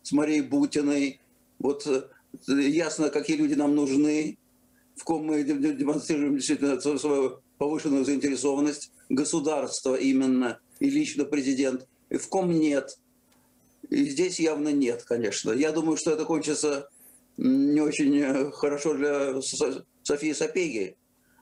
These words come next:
Ну, во-первых, отдельный вопрос, так сказать, как сам с ней се-, себя, себя ведут. Это, так сказать, уже ближе к,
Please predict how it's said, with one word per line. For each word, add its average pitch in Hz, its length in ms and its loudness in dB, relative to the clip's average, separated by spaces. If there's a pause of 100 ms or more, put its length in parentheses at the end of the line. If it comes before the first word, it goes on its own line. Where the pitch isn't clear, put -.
(160)
Ну, 135 120 2
во-первых, 143 420 0
отдельный 143 320 0
вопрос, 139 340 0
так 127 80 -10
сказать, 135 440 -4
как 139 240 -2
сам 143 280 -4
с - 100 -10
ней 143 140 0
се-, 135 160 -4
себя, 131 220 0
себя 139 520 -4
ведут. 156 440 -4 (560)
Это, 120 240 -2
так 123 180 -4
сказать, 123 260 -4
уже 127 480 0 (320)
ближе 131 400 0
к, 120 500 -2